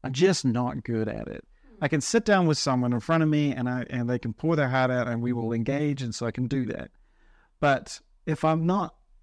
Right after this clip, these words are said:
in front of someone, my brain doesn't necessarily go, "Oh, I should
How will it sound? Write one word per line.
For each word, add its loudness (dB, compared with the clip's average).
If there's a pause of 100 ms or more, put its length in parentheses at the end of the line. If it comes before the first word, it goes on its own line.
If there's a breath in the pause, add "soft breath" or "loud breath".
(200)
in 4
front 4
of 0
someone, -4 (760)
my 2
brain 4
doesn't 2
necessarily 2
go, 0
"Oh, 0
I 4
should -2